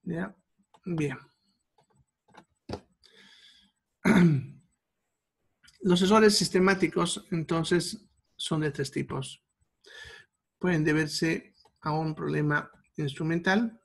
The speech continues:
o sea que el equipo le falta, bueno, vamos a ir hablando cada uno. Eh, uno personal y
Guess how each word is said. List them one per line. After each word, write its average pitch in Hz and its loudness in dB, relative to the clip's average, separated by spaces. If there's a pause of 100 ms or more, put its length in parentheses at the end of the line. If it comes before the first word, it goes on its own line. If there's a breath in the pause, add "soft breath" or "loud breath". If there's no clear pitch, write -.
(120)
o - -20
sea 151 -12
que - -8
el 135 0
equipo 156 -6
le 143 -6
falta, 165 -4
bueno, 185 4
vamos 190 -2
a 202 0
ir 190 4
hablando 180 0
cada 180 0
uno. 139 -4 (680 loud breath)
Eh, - -2
uno 180 4
personal 202 4 (600)
y 196 -2